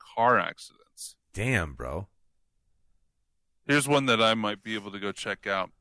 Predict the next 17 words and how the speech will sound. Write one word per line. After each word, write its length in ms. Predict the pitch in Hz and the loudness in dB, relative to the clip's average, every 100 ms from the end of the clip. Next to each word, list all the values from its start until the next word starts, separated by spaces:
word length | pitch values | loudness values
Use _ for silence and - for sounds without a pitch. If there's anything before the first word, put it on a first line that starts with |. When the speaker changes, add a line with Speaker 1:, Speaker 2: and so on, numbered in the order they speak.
| _ _ - | _ _ -12
Speaker 1:
It's 200 | 117 - | -10 -4
at 200 | 117 113 - _ _ | 0 0 -2 _ _
La 180 | 113 113 - _ | -2 -2 -2 _
Puce 640 | - 151 180 175 - - - _ _ | -8 -2 -2 -2 -6 -10 -12 _ _
Bay, 580 | 131 123 98 90 104 127 _ _ | 2 2 2 0 -2 -6 _ _
an 180 | 113 107 - | -14 -12 -4
area 680 | 120 139 151 156 151 151 147 _ _ _ _ - | 2 2 2 0 0 0 -4 _ _ _ _ -6
in 240 | 113 107 | -4 -4
the 440 | 101 107 104 104 98 _ _ _ - | -2 -2 -2 -4 -8 _ _ _ -4
Ahihi 880 | 107 - 160 160 147 156 147 147 143 _ _ _ _ _ _ _ | -2 -2 -2 -2 -4 -4 -4 -4 -8 _ _ _ _ _ _ _
Kinau 720 | - 127 117 131 139 120 120 117 | -4 -2 2 2 4 4 4 2
Natural 520 | 117 117 - 135 120 | 0 0 0 -2 -4
Pres-, 360 | - 123 104 - | -4 -12 -10 -6
Area 280 | 120 117 117 | 0 2 2
Preserve 680 | - 104 - 110 110 110 - | -2 -12 -2 0 2 0 -6
in 140 | 104 | -16
South 500 | 92 - 110 131 - | -14 -4 -2 -2 -4